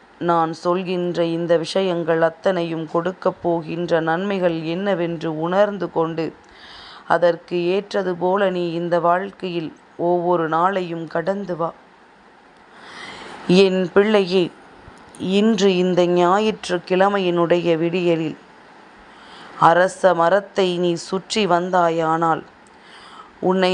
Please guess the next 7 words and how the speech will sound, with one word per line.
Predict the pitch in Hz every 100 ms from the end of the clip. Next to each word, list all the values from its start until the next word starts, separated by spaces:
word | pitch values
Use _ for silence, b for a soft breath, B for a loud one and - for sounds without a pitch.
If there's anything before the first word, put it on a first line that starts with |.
| 185
ஆட்டி | 185 214 220 208
படைக்கின்ற | 190 180 214 196 208 185 180
நோய்கள் | 180 180 196 208 196
எல்லாம் | 175 175 180 170 143 - -
உன்னை | 170 190 185
விட்டு | 165 165 - 175
விலகும். | 170 180 175 165